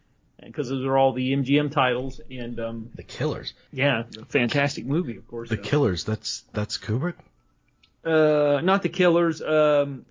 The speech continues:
Speaker 1: uh, the Kill-, uh, uh,
Speaker 2: Killing,
Speaker 1: uh,
Speaker 2: Killing.
Speaker 1: The Killing,
Speaker 2: Right,
Speaker 1: The
Speaker 2: right,
Speaker 1: Killing.
Speaker 2: right,
Speaker 1: Not,
Speaker 2: right.
Speaker 1: not The Killers is, uh,
Speaker 2: I was,
Speaker 1: Don
Speaker 2: I was
Speaker 1: Siegel, sorry.
Speaker 2: questioning myself. That, that title didn't come up automatically for me either, but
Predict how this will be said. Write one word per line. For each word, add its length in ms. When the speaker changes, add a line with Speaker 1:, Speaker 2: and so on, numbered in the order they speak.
Speaker 1:
uh, 140
the 80
Kill-, 240
uh, 40
uh, 280
Speaker 2:
Killing, 420
Speaker 1:
uh, 60
Speaker 2:
Killing. 340
Speaker 1:
The 100
Killing, 240
Speaker 2:
Right, 60
Speaker 1:
The 60
Speaker 2:
right, 100
Speaker 1:
Killing. 240
Speaker 2:
right, 80
Speaker 1:
Not, 200
Speaker 2:
right. 120
Speaker 1:
not 80
The 60
Killers 400
is, 180
uh, 220
Speaker 2:
I 80
was, 240
Speaker 1:
Don 100
Speaker 2:
I 80
was 120
Speaker 1:
Siegel, 60
sorry. 60
Speaker 2:
questioning 360
myself. 420
That, 300
that 180
title 240
didn't 240
come 200
up 140
automatically 520
for 160
me 140
either, 260
but 160